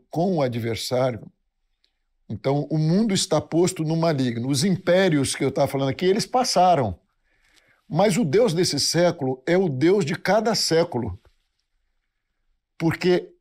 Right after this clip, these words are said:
ele se apresenta, o, o, o passou o, o império lá babilônico, veio o império medo-persa, eles passaram,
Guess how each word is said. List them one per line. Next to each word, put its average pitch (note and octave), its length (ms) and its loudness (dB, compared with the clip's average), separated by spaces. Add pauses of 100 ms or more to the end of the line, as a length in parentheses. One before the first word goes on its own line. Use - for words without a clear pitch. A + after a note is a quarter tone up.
(760)
ele G3 220 2
se - 180 0
apresenta, E3+ 800 0
o, C3 100 0
o, D3+ 380 0
o C3 40 -6
passou E3 640 2 (160)
o, D3+ 260 0
o E3 60 2
império D#3 480 2
lá D3+ 180 4
babilônico, D3 960 0 (220)
veio F3+ 280 2
o G3+ 40 2
império F#3 340 2
medo-persa, F3 500 0
eles A3 240 2
passaram, F3 680 2